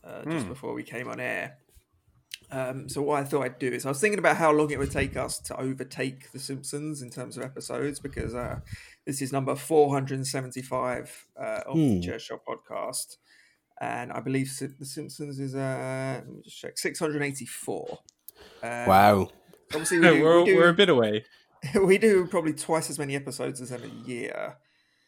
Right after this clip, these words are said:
Speaker 1: So I think, I don't know, it's a, it's a few more years to catch up. But I was thinking of looking at what their episode four hundred seventy-five is,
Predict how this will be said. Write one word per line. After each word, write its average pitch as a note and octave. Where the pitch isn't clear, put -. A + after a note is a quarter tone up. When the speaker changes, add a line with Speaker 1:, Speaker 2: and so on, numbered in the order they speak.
Speaker 1:
So B2
I A#2
think, C#3
I C3
don't C3+
know, B2
it's C3+
a, B2
it's C#4
a -
few F#3
more D3+
years B2+
to -
catch -
up. -
But D3+
I -
was D3+
thinking F3
of C#3
looking D#3+
at C3+
what C3+
their D#3
episode B2
four B2
hundred A#2
seventy-five -
is, -